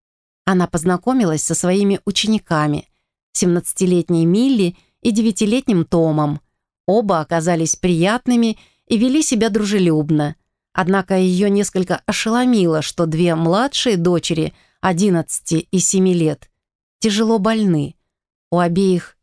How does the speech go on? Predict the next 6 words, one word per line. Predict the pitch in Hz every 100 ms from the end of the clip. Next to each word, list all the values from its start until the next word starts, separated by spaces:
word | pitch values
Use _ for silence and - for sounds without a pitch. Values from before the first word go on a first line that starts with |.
| -
чахотка, | 220 - 185 143 - - 156 _ _ _ _ _
и | 190
уроков | 170 185 247 277 147 147
брать | 165 165 -
не | - 202
будут. | 190 151 147 151 _ -